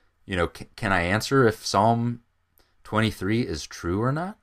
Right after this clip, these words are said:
Uh, you know, th-, its truth speaks for itself, uh, because of how impactful it has been. But Amazing Grace is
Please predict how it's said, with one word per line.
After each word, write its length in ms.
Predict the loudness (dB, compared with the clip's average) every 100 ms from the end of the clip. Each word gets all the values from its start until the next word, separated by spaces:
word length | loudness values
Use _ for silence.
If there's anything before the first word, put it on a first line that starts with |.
| _ _ _ _ _ _ _ _ _ _ _ _ _ -12
Uh, 100 | -12 -12 _
you 100 | -4
know, 120 | -4 -4
th-, 140 | -10 -4
its 180 | -2 0
truth 340 | 4 4 4
speaks 320 | 0 -2 0
for 140 | 2 2
itself, 520 | 2 0 0 -2 -18 _ _ _ -14
uh, 60 | -14 -6
because 480 | -6 -2 0 0 0
of 220 | -2 -4 -4
how 480 | 2 6 6 4 -2 _ _ -10
impactful 640 | -4 0 0 -2 -10 -10
it 60 | -10
has 160 | -18 -18
been. 280 | -20 -20 -20 _ _ _ _ _ _
But 280 | 0 0 -4 _ _ -2
Amazing 380 | 2 4 2
Grace 400 | 2 4 4 2 -4
is 340 | -6 -8 -14